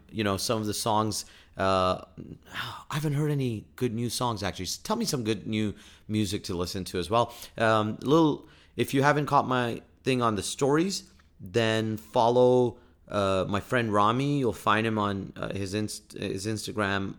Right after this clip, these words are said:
linked to mine. I think if you Google Rami, uh,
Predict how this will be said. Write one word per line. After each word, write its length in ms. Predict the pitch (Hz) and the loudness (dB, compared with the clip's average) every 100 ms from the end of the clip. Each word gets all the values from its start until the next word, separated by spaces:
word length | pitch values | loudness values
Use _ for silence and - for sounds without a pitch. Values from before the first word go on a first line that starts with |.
| - | -14
linked 500 | - - 104 101 - | -12 -6 -4 -4 -4
to 80 | 107 | -2
mine. 300 | 101 107 113 | 0 0 0
I 60 | |
think 180 | 104 110 | -4 -4
if 160 | 107 101 | -6 -6
you 60 | |
Google 420 | 92 98 101 104 90 | -8 -4 0 0 0
Rami, 520 | 90 95 101 95 90 - - _ | -2 -2 -4 -4 -8 -18 -20 _
uh, 240 | - 92 | -6 -2